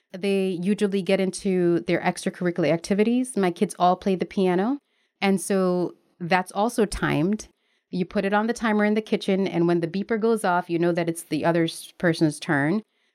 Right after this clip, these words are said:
And then after that, we do dinner. We eat dinner together every, every day. There's not a day that we don't eat dinner together. I think, I think ending the day, the day that way is a real powerful thing to say. We know a lot of things happen throughout our day,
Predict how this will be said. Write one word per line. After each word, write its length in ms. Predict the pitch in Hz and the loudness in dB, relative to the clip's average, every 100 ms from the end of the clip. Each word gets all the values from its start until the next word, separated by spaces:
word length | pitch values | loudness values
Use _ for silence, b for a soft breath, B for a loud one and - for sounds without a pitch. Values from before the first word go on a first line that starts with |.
| _ | _
And 540 | 190 190 180 175 170 - - | -2 0 0 0 -2 -4 -8
then 380 | 170 208 226 233 | -2 0 0 0
after 340 | 196 196 196 | -2 -2 0
that, 240 | 180 - | 0 0
we 320 | 165 180 180 170 | 0 2 0 0
do 220 | 165 196 | 0 0
dinner. 340 | 190 156 143 | 2 0 0
We 120 | 160 | 0
eat 140 | 170 170 | 0 2
dinner 200 | 175 165 | 2 2
together 460 | 165 160 151 147 - | 0 0 2 0 0
every, 420 | 160 156 147 - _ - | 0 2 0 -4 _ 0
every 220 | 180 165 | 2 2
day. 240 | 135 123 - _ _ _ | 0 -4 -8 _ _ _
There's 180 | 180 180 | -4 0
not 140 | 185 175 | 2 0
a 80 | |
day 200 | 160 165 | 0 0
that 180 | 156 147 | 0 0
we 120 | 160 | 0
don't 320 | 156 165 151 143 | 0 0 0 -2
eat 140 | 139 | -2
dinner 200 | 151 - | 0 0
together. 420 | - 135 127 123 | -2 -4 -2 0
I 100 | 156 | 0
think, 440 | 156 - 180 180 - b b b b 202 | 0 0 0 0 -6 b b b b -4
I 80 | |
think 280 | 208 233 220 - | 0 -2 -2 0
ending 360 | 214 220 214 | 0 2 0
the 80 | 185 | 0
day, 220 | 170 170 | 0 -2
the 220 | 165 180 | -2 -4
day 220 | 170 180 175 | -2 0 2
that 240 | 170 - | 0 2
way 180 | 175 170 | 2 2
is 200 | 170 165 | 0 -2
a 60 | |
real 220 | 165 170 175 | 0 2 0
powerful 540 | - 170 180 - 196 | 0 0 2 0 -2
thing 240 | 190 175 | 0 0
to 100 | 180 | 0
say. 460 | 175 170 156 160 185 - _ - | -2 2 2 2 -2 -8 _ -10
We 220 | 185 202 | -2 0
know 320 | 196 208 226 - | 2 2 0 0
a 80 | |
lot 180 | 190 185 | 0 0
of 60 | 185 | 0
things 200 | 185 170 | -2 0
happen 320 | 175 170 165 | -2 0 0
throughout 260 | 165 156 151 | 2 0 0
our 120 | 151 | 0
day, 420 | 147 - 151 | -2 -2 -4